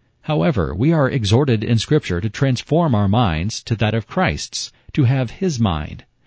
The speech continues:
Emptying our minds is contrary to such active, conscious transformation. Contemplative spirituality also encourages the pursuit of a mystical experience with God.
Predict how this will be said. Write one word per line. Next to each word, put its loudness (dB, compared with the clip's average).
Emptying 4
our 2
minds -2
is -2
contrary 0
to -2
such -2
active, -2
conscious -2
transformation. 0
Contemplative 2
spirituality 2
also 2
encourages 2
the -2
pursuit 2
of 2
a 4
mystical 0
experience 2
with -6
God. 0